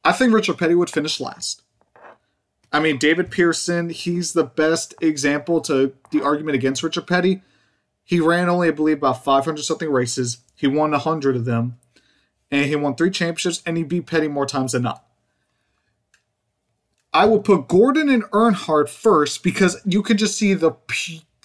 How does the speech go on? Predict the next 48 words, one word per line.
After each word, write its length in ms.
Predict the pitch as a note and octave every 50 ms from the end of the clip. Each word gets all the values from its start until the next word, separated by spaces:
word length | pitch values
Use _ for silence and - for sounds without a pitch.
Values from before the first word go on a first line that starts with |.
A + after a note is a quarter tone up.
| _ _
the 120 | - E3
pure 580 | - - - - - - F3 F#3+ G3 G3 G3+ G#3
driving 720 | F#3 - - D3 C#3+ D3+ D3+ D#3 E3 D3+ D3+ D#3 C#3+ B2
talent 680 | - - - - - C#3 C#3 C3 A2+ - - F3+ - - _ _ _ _ _ _ _ _ _ _ _ _ _ _ _ _ _ _ - - _ -
out 160 | C#3 C3+ C3
of 80 | B2
those 180 | B2+ B2 A#2+ A2+
drivers. 520 | - C3+ A#2+ A#2 A2 - - - - - - _ _ _ _ _ _ _ _ _ _ _
No 120 | D3+ D3+
matter 240 | D#3 F3 - D#3 D3
what 320 | C#3 B2 B2 C#3+ F#3 F#3+ F#3+
kind 220 | A3 A#3+ B3 B3+
of 80 | A#3+ B3
equipment 420 | - - - F3+ C#3+ D3+ C#3+ C#3+
they 120 | C#3 C#3
had, 400 | C#3 C#3 C3+ C3 C3 C3 B2 - _ _ _ _ _ _ _ _
no 180 | - D3+ D3+ D#3
matter 280 | D#3 D#3 D#3 D#3 D#3 D3+
if 60 | C#3
they 120 | D#3 D#3
were 120 | D#3 D#3 D3+
in 60 | C#3
the 100 | C3 B2+
worst 280 | C3+ F3+ G#3 G3+ -
car 160 | - - G#3+ G#3
or 60 | F#3
the 100 | E3 C#3
best 300 | B2 D#3 D#3+ D#3 - -
car, 360 | - - D3+ D3+ D3 D3 - - _ _
they 120 | - D#3+ D#3
were 200 | D#3 E3+ - - _
always 300 | - D3+ E3 F#3+ F#3+ F#3+
gonna 160 | G#3 G3+ G3
be 100 | G3 G#3
competitive. 560 | G3+ - F#3 - E3+ E3 D3+ D#3 C#3+ D3 D3 C3
They 80 | C#3
were 80 | C3+ -
always 220 | C#3+ D#3 F3+ F3
gonna 160 | G3+ G#3 G#3
be 100 | F#3+ G3+
top 340 | G3 - - F#3 F#3 F#3 -
five, 260 | - E3 E3 D#3+ -
top 220 | - - D3 C#3+ -
ten 200 | - E3 D3+ C3
threats 300 | - C3+ B2 A#2 - -
no 100 | C3+ B2+
matter 240 | C3 C3 B2+ B2+ C3
what. 420 | C3+ E3 A3 A#3 - - _